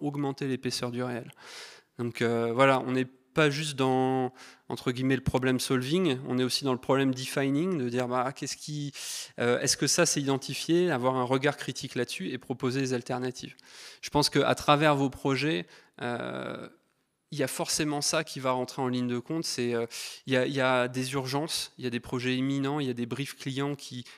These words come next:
qui demandent des résolutions très ciblées. Et en même temps, il y a aussi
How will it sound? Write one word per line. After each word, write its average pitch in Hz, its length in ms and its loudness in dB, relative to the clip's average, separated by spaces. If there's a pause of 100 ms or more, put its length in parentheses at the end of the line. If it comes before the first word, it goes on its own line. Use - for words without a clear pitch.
qui - 140 -8
demandent 131 220 4
des 135 80 8
résolutions 127 540 2
très - 200 0
ciblées. 143 480 -2 (460)
Et 131 100 4
en 127 80 4
même 127 180 4
temps, 170 200 2
il 156 80 2
y 135 80 4
a 127 160 4
aussi 170 600 -2